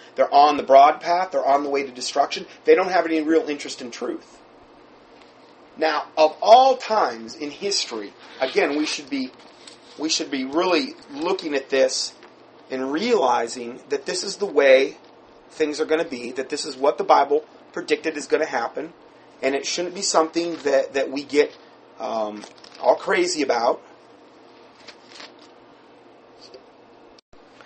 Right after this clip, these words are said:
Let's just go ahead and read Second Thessalonians chapter two, starting at verse three, so we can reiterate this, uh, in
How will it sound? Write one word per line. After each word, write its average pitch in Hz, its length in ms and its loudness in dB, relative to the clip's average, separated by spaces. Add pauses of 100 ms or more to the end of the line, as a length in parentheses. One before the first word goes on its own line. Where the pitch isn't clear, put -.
(200)
Let's 170 220 0
just 233 180 -6
go 185 200 4
ahead 170 220 6
and 185 120 -4
read 127 380 -4 (640)
Second 165 380 4
Thessalonians 127 1000 0 (520)
chapter 160 340 4
two, 127 240 -8
starting 143 400 4
at 156 100 0
verse 151 300 0
three, 104 400 -6 (520)
so - 220 2
we 165 140 4
can 180 200 -6
reiterate 165 760 2
this, - 460 -6 (720)
uh, 123 360 4
in 139 260 -2